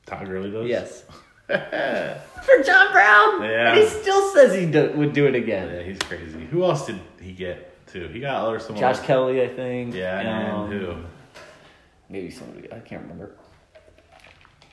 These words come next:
Speaker 2: Doesn't matter. Gurley had twenty-one points there. And I guess Tannehill, I can say him. I don't know. Didn't have much else. Two twenty and two T Ds, good for nineteen. That Bills D had fifteen for him also. You know the Jets only had four yards in the second half?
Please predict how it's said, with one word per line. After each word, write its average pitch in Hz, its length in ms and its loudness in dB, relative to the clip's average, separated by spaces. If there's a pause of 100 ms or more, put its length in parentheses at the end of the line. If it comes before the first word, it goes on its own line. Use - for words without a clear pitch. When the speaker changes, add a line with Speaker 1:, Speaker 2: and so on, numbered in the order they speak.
Speaker 2:
Doesn't 95 240 -12
matter. 90 360 -10 (1000)
Gurley 156 300 -2
had 113 160 -10
twenty-one 139 380 -4
points 113 220 -8
there. 101 260 -8 (600)
And 123 220 -10
I 135 60 -6
guess 185 240 -4
Tannehill, 196 380 -2
I 156 160 -6
can 117 120 -12
say 143 240 -2
him. 135 320 -2
I 101 120 -6
don't 101 120 -6
know. 101 220 -8
Didn't 104 280 -10
have 107 100 -6
much 104 220 -10
else. 104 280 -4
Two - 160 -10
twenty 117 260 -6
and 104 80 -10
two 120 100 -12
T 113 140 -14
Ds, 107 160 -10
good 107 160 -8
for 104 80 -12
nineteen. 101 520 -12 (600)
That 165 220 0
Bills 190 320 6
D 185 220 -2 (100)
had 131 260 -6
fifteen 143 280 -6
for 127 160 -6
him 117 100 -4
also. 123 360 -4
You 135 120 -8
know 247 120 -4
the 190 80 -6
Jets - 480 -6
only 139 180 -6
had 127 140 -6
four 135 380 -4
yards 113 340 -2
in 110 80 -12
the 101 60 -14
second 98 320 -10
half? 95 220 -14